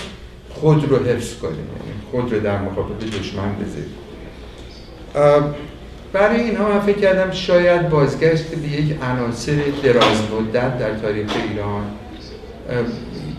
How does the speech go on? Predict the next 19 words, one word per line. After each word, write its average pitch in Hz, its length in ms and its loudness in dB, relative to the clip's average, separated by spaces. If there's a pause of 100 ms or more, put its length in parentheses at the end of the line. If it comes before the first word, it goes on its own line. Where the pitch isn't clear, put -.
تا 135 80 2
یه 151 140 6
اندازه‌ای 131 500 4
راه 120 240 2
پیداست. - 540 4 (280)
البته 117 320 0
من 147 200 2
به 123 80 0
هیچ 123 180 0
وجه 127 180 -2
ادعا 113 280 0
نمی‌کنم 123 640 -2
که 104 160 0 (460)
کتاب 117 420 0
من 110 240 0
حرف 110 280 -2
نهایی 101 480 -2
است، - 160 -8 (400)
ولی 147 320 2